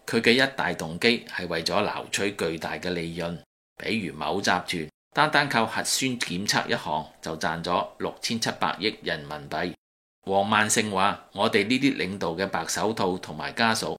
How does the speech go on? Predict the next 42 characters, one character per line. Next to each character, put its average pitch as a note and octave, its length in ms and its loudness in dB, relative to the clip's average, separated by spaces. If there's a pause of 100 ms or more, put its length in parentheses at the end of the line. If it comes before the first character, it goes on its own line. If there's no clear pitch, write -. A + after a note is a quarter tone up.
(180)
染 A2 240 -2
指 A#2+ 180 2
核 G#2+ 160 -2
酸 - 300 0
嘅 A2 160 2
試 F#2 260 -2
劑， B2 260 2 (300)
導 F2+ 220 2
致 A2+ 180 4
只 A2+ 280 -2
要 A#2 120 4
有 G#2+ 220 6
一 B2 200 4
兩 F#2 220 0
個 F#2+ 140 4
病 E2+ 280 0
例， E2 300 0 (160)
就 E2+ 160 -4
會 G2 140 2
將 A#2 240 4
整 F#2 260 -4
個 F#2+ 140 2
區 B2+ 320 2 (200)
全 F#2 280 -2
民 F2+ 280 -2
去 G#2+ 140 2
做 F#2 240 0
核 - 160 -4
酸 A#2+ 320 -2
檢 F#2+ 220 -6
測。 B2+ 180 2 (440)
佢 A2+ 100 0
哋 G2 260 0
要 A2 100 4
嘅 A2 260 4
係 F#2 200 -4
核 E2+ 160 -6
酸 A2+ 300 0
嘅 G2+ 80 2
採 F#2+ 260 -2
購 F2+ 240 0
量， E2 280 -2